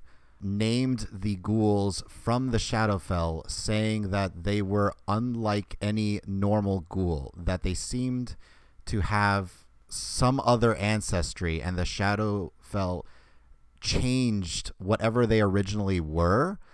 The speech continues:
into an intelligent, conniving race of undead. I will say that they are also, of course, will look like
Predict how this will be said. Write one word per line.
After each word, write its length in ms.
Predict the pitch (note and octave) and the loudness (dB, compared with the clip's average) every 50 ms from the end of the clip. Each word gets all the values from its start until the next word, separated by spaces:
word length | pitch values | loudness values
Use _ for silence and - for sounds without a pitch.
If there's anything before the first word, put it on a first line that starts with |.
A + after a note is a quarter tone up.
| - - - - | -20 -20 -8 -4
into 280 | - A2 G2+ - - A2 | -4 -2 -2 0 0 0
an 80 | G#2 G2+ | 0 0
intelligent, 1080 | G2+ F#2+ F2+ - - - G2 G2 G#2 G2+ F#2 F#2 G2+ G2 F#2+ F#2 - - - - - - - - - - - - - - - | 0 0 0 -2 -2 -2 0 -2 -2 -2 -2 -2 -2 -2 -2 -4 -6 -10 -12 -14 -14 -18 -20 -20 -20 -20 -20 -20 -12 -2 0
conniving 920 | - A2 G2+ F#2 F2+ F2+ F2+ F#2 F#2+ F#2+ F2 F#2+ F2+ F2 E2+ E2 E2 D#2+ - | 0 2 2 2 2 2 4 4 2 2 2 2 2 2 0 -2 -6 -8 -8
race 500 | E2 D#2+ E2 E2+ E2+ E2+ E2 - - - | -6 -2 0 0 2 2 0 -2 -4 -4
of 140 | - F#2 D2+ | -4 -4 -2
undead. 600 | E2 D#2+ D#2 D2+ D2 D#2 D#2 D2+ C#2 B1 - - - - - - - - - - - - - - - - - - | -2 -2 -2 -2 -2 -2 -2 -2 -4 -6 -10 -14 -18 -18 -20 -20 -20 -20 -20 -20 -20 -20 -20 -20 -20 -18 -6 -2
I 80 | A2+ | 2
will 120 | A#2 B2 B2 | 2 4 4
say 160 | - C#3 B2 | 4 4 4
that 160 | A2+ A#2 A2 - | 4 4 4 4
they 140 | A2+ A2 | 4 6
are 100 | G#2 G#2+ | 4 4
also, 520 | - G2+ G#2 G#2 - - A#2 G#2 G2 G2 - - - | 4 4 2 2 2 2 2 2 2 0 -2 -6 -8
of 100 | G#2 - | -8 -4
course, 420 | - A2 G2+ F#2+ F2+ - - - - - - - - | -2 0 0 2 0 -2 -4 -8 -12 -14 -20 -20 -14
will 320 | - G2+ G2 G#2 G#2 G2 | -6 -2 0 0 0 0
look 360 | F#2+ G2+ A#2 A#2 F#2+ - - - | 2 4 4 4 2 0 -4 -4
like 300 | - G2 F#2 F2 - | -2 -2 -2 -2 -4